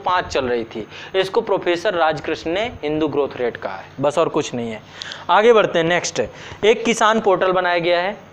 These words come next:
ठीक है। किसान पोर्टल का काम क्या है? किसान पोर्टल किसानों को कृषि संबंधित कई तरह की ग-, गतिविधियों से जुड़ी सूचनाएं देता है, एक जगह उपलब्ध कराता है, ठीक है। सूचना, सेवाएं और सलाह और मौसम संबंधी जानकारी देता है किसान पोर्टल, एक जगह पे सारी जानकारी देना।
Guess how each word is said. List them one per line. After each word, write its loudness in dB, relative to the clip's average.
ठीक 2
है। 2
किसान 2
पोर्टल 4
का 4
काम 2
क्या 4
है? 4
किसान 2
पोर्टल 2
किसानों 2
को 2
कृषि 0
संबंधित 2
कई 2
तरह 2
की 0
ग-, 2
गतिविधियों 0
से 0
जुड़ी 0
सूचनाएं 0
देता 4
है, 2
एक 2
जगह 4
उपलब्ध 4
कराता 4
है, 4
ठीक 4
है। 6
सूचना, 2
सेवाएं 4
और 6
सलाह 4
और 4
मौसम 2
संबंधी 0
जानकारी 0
देता -2
है -4
किसान -2
पोर्टल, 0
एक 6
जगह 6
पे 4
सारी 4
जानकारी 4
देना। 2